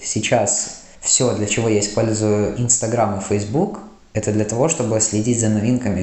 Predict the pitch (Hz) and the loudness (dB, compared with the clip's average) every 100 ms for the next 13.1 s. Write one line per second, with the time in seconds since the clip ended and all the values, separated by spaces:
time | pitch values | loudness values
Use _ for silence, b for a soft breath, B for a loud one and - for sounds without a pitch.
0 | 92 95 101 98 - 143 - - 107 104 | -2 -2 -2 -4 0 0 0 -2 -2 0
1 | 95 82 - - - - - 107 - 120 | 0 0 -4 -8 -14 -4 0 0 0 0
2 | 135 139 139 - 127 127 123 120 123 117 | 2 2 0 0 0 2 2 2 2 2
3 | 120 120 117 90 - B B B B B | 2 0 0 0 -4 B B B B B
4 | B - 123 123 123 127 143 165 165 156 | B 0 4 4 4 2 0 2 2 2
5 | - 135 139 151 113 - - - - 120 | 0 0 0 0 0 -2 -6 -10 0 2
6 | 151 196 196 151 123 117 123 113 107 98 | 4 2 0 2 2 2 2 2 2 2
7 | 98 98 147 180 131 120 B B B B | 0 2 2 2 0 -2 B B B B
8 | - - - - 131 123 120 - 127 127 | -10 -2 -2 0 0 2 2 0 0 2
9 | 127 123 120 120 120 139 135 117 113 113 | 2 0 0 0 2 2 2 0 -2 -2
10 | 117 - - 120 120 110 110 - 104 117 | -2 -2 0 0 2 0 0 0 0 0
11 | 104 113 160 - 113 107 - B B B | 2 2 2 2 0 -2 -4 B B B
12 | B - 110 143 151 123 135 143 - - | B -4 0 2 2 0 0 0 0 -2
13 | - | -10